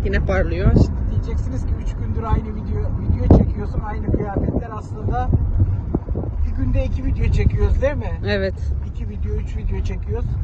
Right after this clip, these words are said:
Speaker 2: Açılış yapıyorum en azından. Dün geldik biz köye. Şimdi Sımıcak diye bizim köyün altındaki köy var, Görümcem'in köyü.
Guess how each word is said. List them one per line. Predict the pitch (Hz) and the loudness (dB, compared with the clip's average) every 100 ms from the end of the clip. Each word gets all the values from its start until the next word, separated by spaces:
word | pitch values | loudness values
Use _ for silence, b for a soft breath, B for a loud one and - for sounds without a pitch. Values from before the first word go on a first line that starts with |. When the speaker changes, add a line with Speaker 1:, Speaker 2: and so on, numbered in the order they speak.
| - | 0
Speaker 2:
Açılış | - 208 - | 0 0 0
yapıyorum | 202 202 - 185 | 0 0 0 0
en | - | 2
azından. | - - - - - - - - - - - - | 2 2 4 2 2 2 2 2 4 4 4 4
Dün | - - | 6 6
geldik | 220 220 - - | 6 4 4 6
biz | - - | 6 6
köye. | - - - - - - - - - - | 6 6 6 4 2 -2 -4 -6 -8 -6
Şimdi | - - 480 453 440 | -6 -4 -2 -2 -2
Sımıcak | - - 453 - - - - - - - - | 0 2 4 4 4 4 4 2 -2 -2 0
diye | 220 - | 0 0
bizim | 254 - | -2 0
köyün | 214 - | 2 2
altındaki | 214 - - - - | -2 -2 2 2 4
köy | - - - | 2 4 4
var, | - - | 4 2
Görümcem'in | - - - - - | 2 2 0 -4 -4
köyü. | - - - | -4 -2 0